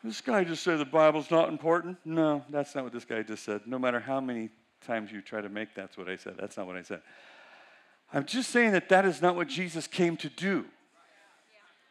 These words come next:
He didn't come to show the world the Bible. But a lot of Christians have made that their mission. "I'm gonna here to show you the Bible."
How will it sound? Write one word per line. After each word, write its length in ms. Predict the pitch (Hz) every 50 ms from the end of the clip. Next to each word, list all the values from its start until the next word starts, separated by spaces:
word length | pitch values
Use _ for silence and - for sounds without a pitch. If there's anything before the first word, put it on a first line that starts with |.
| _ _ _ _ _ _ _ _ _
He 120 | - 185 208
didn't 320 | 247 269 247 240 233 -
come 320 | - - 247 262 269 262
to 140 | 220 - 208
show 400 | - - - - 247 262 269 247
the 100 | 202 214
world 760 | 196 175 170 190 240 247 240 247 247 240 247 240 240 233 262 - - - _ -
the 100 | - 196
Bible. 520 | 180 - 190 190 202 208 175 170 139 - - - _ _ _ _ _ _ _ _ _ _ _ _ _ _ _ _ _ _ _ _ _ _ _ _ _ _ _ _ _ _ _ _ _ _ _ _ _ _ _ _ _ _ -
But 100 | 165 170
a 80 | 180
lot 260 | 180 190 220 262 285
of 120 | 285 269 -
Christians 340 | - 262 254 - 233 220 175
have 220 | 202 190 151 156
made 500 | 180 190 214 247 254 269 254 220 185 170
that 460 | 208 240 262 269 254 - 175 160 151
their 260 | 202 202 202 196 196
mission. 560 | 196 196 208 240 302 320 311 - 285 226 151 - - - - _ _ _ _ _ _ _ _ _ _ _ _ _ _ _ _ _ _ _ _ _ _ _ _ _ _ _ _ _ _ _ _ _
"I'm 120 | 117 107 104
gonna 120 | 101 95 92
here 220 | - 117 131 131
to 140 | 107 95 92
show 320 | - - - - 147 139
you 140 | 135 131 120
the 100 | 110 110
Bible." 500 | - _ - 139 131 143 139 135 113